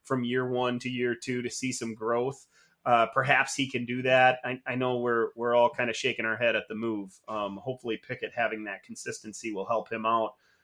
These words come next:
become more consistent on the field, and maybe we will see <laughs> some Q B one finishes this season. We definitely need it with all the weapons that he has there in Pittsburgh. Let's move on to tier three. So we've gone through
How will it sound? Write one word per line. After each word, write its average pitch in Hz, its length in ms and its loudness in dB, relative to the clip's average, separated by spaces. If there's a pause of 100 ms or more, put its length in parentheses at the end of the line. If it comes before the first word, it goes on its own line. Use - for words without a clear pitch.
(120)
become 139 500 8 (100)
more 120 160 -6
consistent 110 680 -8
on 120 160 -2
the 113 60 -6
field, 127 360 2
and 120 140 -4
maybe 139 180 -2
we 120 140 -4
will 120 180 0
see 127 200 -4
<laughs> - 20 -2
some 131 200 -4
Q - 200 -12
B 104 120 -8
one 107 280 -4
finishes 104 640 -8 (380)
this 123 200 -2
season. 113 280 -2
We 113 80 0
definitely 117 380 2
need 117 180 0
it 104 200 2
with 110 160 -4
all 117 220 2
the 101 180 0
weapons 104 520 0
that 104 140 -8
he 101 80 -10
has 98 300 -4
there 95 240 -4
in 98 260 -12
Pittsburgh. - 400 -8 (460)
Let's 180 160 4
move 240 160 8
on 196 320 12
to 165 300 2
tier 156 580 2 (200)
three. 117 480 -2
So 143 600 8 (240)
we've 147 100 2
gone 190 300 10
through 170 680 4